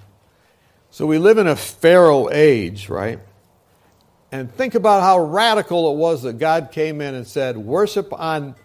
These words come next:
not just any day, but the seventh day. And let me tell you why. Because I created you on that day.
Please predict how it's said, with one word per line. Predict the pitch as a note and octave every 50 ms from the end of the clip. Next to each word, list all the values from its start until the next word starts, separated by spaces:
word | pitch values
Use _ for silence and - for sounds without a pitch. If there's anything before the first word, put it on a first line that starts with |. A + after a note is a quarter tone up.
| _ _ _ _ _ _ _
not | - G3+ C4+ E4 D#4
just | D#4+ D4 D4 - - B3+
any | B3 G#3+ F3+
day, | C#3 D3+ C#3+ C#3+ C#3+
but | B2+ B2 D#3 D3+ D3+ -
the | D#3 D3
seventh | - - - A#3 C4 C4 A3 F#3 C3+ -
day. | D3+ C#3+ C#3
And | C3+ C#3
let | E3 F#3+
me | G#3 G3
tell | - G#3+ G#3+
you | G#3 G#3+
why. | G3+ F#3 D3+ B2+ G#2 D#2 D#2 D#2+ - _ _ _ _ _ _ _ _
Because | - B2 - - D3 C#3 A#2
I | D#3 D#3 E3 E3
created | - - - G3 G3+ G3+ G#3+ A#3 B3+ C4+ B3 G3+ E3+ B2+ G#2
you | B2 C#3 C3 B2+ B2
on | B2 A#2 A#2 A#2
that | A#2 A2 G#2 G2 G2+ -
day. | G#2 F#2+ F#2+ F#2 F2 F2+ E2+ E2+